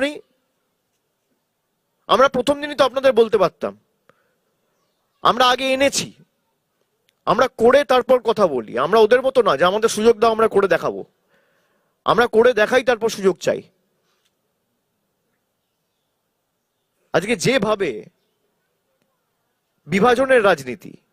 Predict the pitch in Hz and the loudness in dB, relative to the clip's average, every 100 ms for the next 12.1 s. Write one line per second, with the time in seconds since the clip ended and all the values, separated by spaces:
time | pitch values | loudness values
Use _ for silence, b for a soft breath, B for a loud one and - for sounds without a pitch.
0 | _ _ _ _ _ _ _ _ _ _ | _ _ _ _ _ _ _ _ _ _
1 | _ - 180 214 262 262 247 190 139 120 | _ -2 0 2 0 2 2 2 0 -4
2 | 104 - _ _ _ _ _ _ _ 135 | -18 -20 _ _ _ _ _ _ _ -8
3 | 190 - 254 269 262 233 220 196 160 139 | -2 -2 0 2 2 2 2 2 0 -2
4 | 127 104 101 - _ _ _ _ _ - | -6 -16 -18 -20 _ _ _ _ _ 0
5 | 202 240 233 233 226 214 175 190 180 160 | 2 4 2 0 2 0 0 -2 -2 0
6 | 120 101 92 - - _ _ _ _ _ | 0 0 -4 -12 -18 _ _ _ _ _
7 | _ _ _ _ _ 131 180 240 262 269 | _ _ _ _ _ 0 2 2 2 0
8 | 269 262 247 240 240 202 120 - 285 _ | 0 2 4 4 4 2 -2 -8 -14 _
9 | _ _ _ 180 214 247 240 220 226 208 | _ _ _ -2 0 0 0 0 0 0
10 | 196 160 123 101 - _ _ _ _ _ | 0 0 -2 -6 -12 _ _ _ _ _
11 | _ _ - 202 294 277 277 269 262 226 | _ _ -4 0 0 0 0 0 0 0